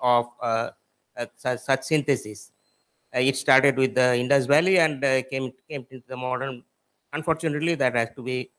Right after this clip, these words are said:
you know, re-, renovated. The earlier, uh,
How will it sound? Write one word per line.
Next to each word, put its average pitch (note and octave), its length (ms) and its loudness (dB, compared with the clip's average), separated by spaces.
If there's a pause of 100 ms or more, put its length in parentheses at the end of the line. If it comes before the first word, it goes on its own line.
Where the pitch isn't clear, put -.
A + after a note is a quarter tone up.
(440)
you A#2+ 80 -16
know, A#2 280 -4 (100)
re-, B2 400 0
renovated. A#2 600 2 (680)
The D3 200 -2
earlier, F#3 480 6
uh, D#3+ 380 4